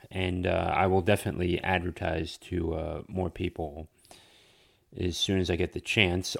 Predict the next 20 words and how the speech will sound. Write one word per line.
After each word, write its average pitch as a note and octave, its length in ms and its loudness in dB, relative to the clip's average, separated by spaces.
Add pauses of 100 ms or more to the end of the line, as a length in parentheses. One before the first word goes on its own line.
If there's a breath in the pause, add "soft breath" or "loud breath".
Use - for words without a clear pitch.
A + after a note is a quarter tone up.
Also, G2+ 680 6
there G2 300 2
is G2 400 0
gonna G2 180 2
be F#2+ 120 2
no G2 280 4
episode F#2 680 2 (120)
next F2+ 380 -4
week, - 380 -12 (1400 soft breath)
and F2 540 -2 (180)
the F2+ 120 -2
mastery G#2 460 4
course - 440 2 (100)
will G2 220 4
be F#2 180 2
out, F#2 440 2 (100)
uh, E2+ 440 0 (260)
in F2+ 300 -2
early F#2+ 340 4
April. - 440 -8